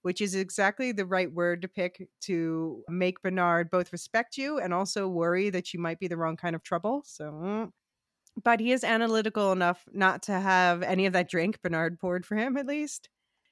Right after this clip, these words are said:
Yeah, Bernard, he just, like, cuts off his, like, grasping job interview-like answers about how working in I T is so fulfilling, blah, blah, blah. He just wants to know what Lucas knows, what Juliet told him.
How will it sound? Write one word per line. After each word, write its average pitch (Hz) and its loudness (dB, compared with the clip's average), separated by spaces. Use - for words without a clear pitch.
Yeah, 185 4
Bernard, 190 4
he 208 0
just, 202 -2
like, 180 2
cuts 190 -2
off 165 2
his, 165 -2
like, 160 -4
grasping 165 0
job 165 2
interview-like 165 0
answers 160 -2
about 165 0
how 180 -6
working 208 -2
in 175 -2
I 170 -4
T 208 -8
is 147 -6
so 226 -6
fulfilling, 156 -8
blah, 185 0
blah, 165 -4
blah. 165 -4
He 208 0
just 214 0
wants 220 0
to 202 -4
know 180 2
what 160 0
Lucas 156 -6
knows, 135 -8
what 156 -2
Juliet 156 -4
told 147 -4
him. 147 -6